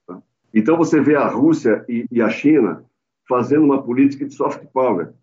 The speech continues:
ajudando os seus aliados, né? E você vê os americanos fazendo exatamente o contrário. Os americanos rapinam tudo que eles podem do mundo, não dão nada a ninguém,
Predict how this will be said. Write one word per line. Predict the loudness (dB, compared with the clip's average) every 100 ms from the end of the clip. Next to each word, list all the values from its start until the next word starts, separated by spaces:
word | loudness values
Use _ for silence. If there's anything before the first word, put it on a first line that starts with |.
| _
ajudando | -8 -6 -2 2 2
os | 2
seus | 0 2
aliados, | 2 0 -2 -6 -18 _ _
né? | -12 -12 -14 _ _
E | 0
você | 2 2 0
vê | 0
os | 0
americanos | 4 2 2 0 0 0 -2
fazendo | -2 0 0
exatamente | 0 -2 -2 -2
o | -2
contrário. | -2 0 -2 -2 -6 _ _ _
Os | -4
americanos | 0 0 0 0 0 -4 _
rapinam | -6 -6 -6 -6 0 0 0
tudo | -2 -6 -4
que | -4
eles | -4
podem | -6 -2 0 0
do | 0
mundo, | -4 -4 -4
não | -2
dão | 2 2
nada | 2 2
a | 4
ninguém, | 4 4 2 0